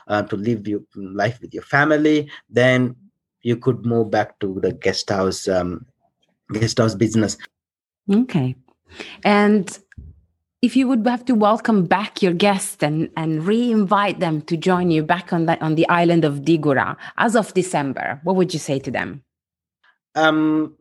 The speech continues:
Speaker 1: we are very much ready to reopen Digura and reopen our guest house as well. Um, we, we, we are looking forward to welcome you back.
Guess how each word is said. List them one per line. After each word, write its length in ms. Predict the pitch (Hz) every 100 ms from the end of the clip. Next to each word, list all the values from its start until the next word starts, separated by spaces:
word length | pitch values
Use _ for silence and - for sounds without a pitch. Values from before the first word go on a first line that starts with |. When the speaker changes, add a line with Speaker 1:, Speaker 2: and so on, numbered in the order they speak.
| _ 185
Speaker 1:
we 240 | 151 175
are 560 | 185 180 175 175 175 -
very 420 | 147 135 139 143
much 260 | 143 139 139
ready 320 | 123 127 135
to 180 | 131 123
reopen 540 | 117 120 123 120 110
Digura 440 | 113 139 160 175 -
and 240 | 120 113
reopen 480 | 110 113 110 117 104
our 240 | 98 98 95
guest 320 | 95 - -
house 260 | 117 110
as 220 | 104 110 -
well. 400 | 131 131 131 -
Um, 500 | 110 107 104 107 - _ _ _ _ _ - _
we, 320 | - 131 131 127
we, 320 | 120 127 127
we 240 | 131 131
are 120 | 123
looking 360 | 123 143 165 160
forward 540 | - 151 143 143 135
to 60 | 135
welcome 500 | 127 127 127 135 123
you 120 | 117
back. 380 | 120 180 202